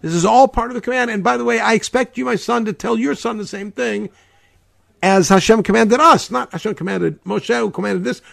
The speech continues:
who commanded my father. Hashem commanded us. Now you're saying this to a kid now, several generations after being in Israel, and everything is great, and all of the fruit is great, and the enemies are gone, et cetera. All things that didn't play out exactly that way, but that's the image. And Hashem commanded us in order that we have this great life.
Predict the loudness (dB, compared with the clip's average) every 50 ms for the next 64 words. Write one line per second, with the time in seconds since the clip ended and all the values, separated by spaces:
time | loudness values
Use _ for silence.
0 | _ -6 -4 -2 -2 -2 -4 -4 -4 -4 -4 -4 -4 -6 -8 -10 -10 -8 -6 -6
1 | -6 -6 -4 -4 -4 -4 -4 -6 -8 -14 -18 _ _ _ _ _ _ _ _ _
2 | _ _ _ _ _ _ _ _ _ _ -10 -10 -4 -2 -2 0 2 4 4 4
3 | 4 4 4 4 4 4 4 2 2 0 0 -2 -4 -4 -2 -2 0 0 0 -2
4 | -2 -2 -2 -2 -2 -2 -2 -2 -2 -2 -2 0 -2 -2 -4 -4 -6 -6 -6 -4
5 | -4 -4 -6 -6 -6 -4 -6 -6 -6 -8 -10 -12 -12 -10 -10 -12 -12 -12 -14 -14
6 | -14 -14 -14 -14 -14 -16 -20 _ _ _ _ _ _ _ _ _ _ _ _ -4
7 | 0 2 4 6 6 6 4 4 4 4 4 4 4 2 2 2 0 -2 -4 -6
8 | -6 -8 -8 -6 -6 -8 -8 -6 -4 -2 -2 -2 -2 -4 -8 -10 -12 -10 -8 -6
9 | -4 -2 -2 -2 -2 -2 -4 -6 -8 -10 -14 -10 -8 -6 -6 -6 -8 -10 -14 -16
10 | -14 -10 -6 -4 -4 -4 -4 -6 -10 _ _ _ _ _ _ _ _ _ _ _
11 | _ _ _ _